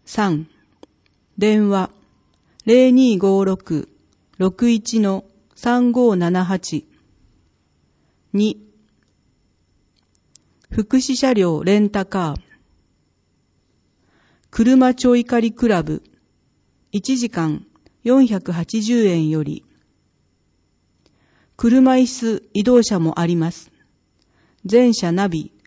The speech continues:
イーティーシー付き。夢っくる、分水店。電話、零一二零九七の八六八六。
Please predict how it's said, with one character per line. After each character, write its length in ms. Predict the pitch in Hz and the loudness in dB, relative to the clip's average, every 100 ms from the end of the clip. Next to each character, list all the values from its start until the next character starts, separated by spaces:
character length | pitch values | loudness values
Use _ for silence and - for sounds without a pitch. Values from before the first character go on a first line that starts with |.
| _ _ - | _ _ -8
イ 160 | 220 226 | -4 -4
ー 60 | |
テ 160 | 226 226 | -4 -4
ィ 60 | |
ー 40 | 214 | -4
シ 260 | - 214 202 | -4 -6 -6
ー 40 | |
付 180 | - - | -8 -12
き。 260 | 190 170 _ _ _ _ _ _ _ _ _ _ _ _ _ _ _ _ 190 | -10 -10 _ _ _ _ _ _ _ _ _ _ _ _ _ _ _ _ -2
夢 300 | 208 233 262 | 2 4 2
っ 20 | |
く 260 | 254 190 | -2 -2
る、 240 | 165 147 - _ _ _ _ | 0 -2 -6 _ _ _ _
分 240 | 196 247 | 2 4
水 300 | 240 254 226 | 2 0 -2
店。 400 | - 165 151 156 - _ _ _ _ _ _ _ _ _ | -2 -4 -4 -6 -12 _ _ _ _ _ _ _ _ _
電 300 | 180 202 202 | -2 0 0
話、 260 | 190 185 - _ _ _ _ _ _ _ _ _ _ _ _ _ _ _ _ _ | -2 -4 -8 _ _ _ _ _ _ _ _ _ _ _ _ _ _ _ _ _
零 380 | 208 247 262 254 | 2 4 4 2
一 260 | 247 - 185 | -2 -4 -2
二 260 | 196 202 | 0 -2
零 380 | 196 185 151 175 _ _ _ _ _ _ | -2 -4 -6 -10 _ _ _ _ _ _
九 280 | - 233 233 | -4 0 0
七 320 | 226 220 208 | 0 -2 -2
の 260 | 202 196 - _ _ _ _ _ _ | -4 -6 -10 _ _ _ _ _ _
八 360 | - 190 - | -8 -6 -2
六 240 | 254 254 208 | 0 0 -2
八 340 | 170 175 196 | -4 -6 -4
六。 420 | 190 185 - 156 | -2 -4 -6 -10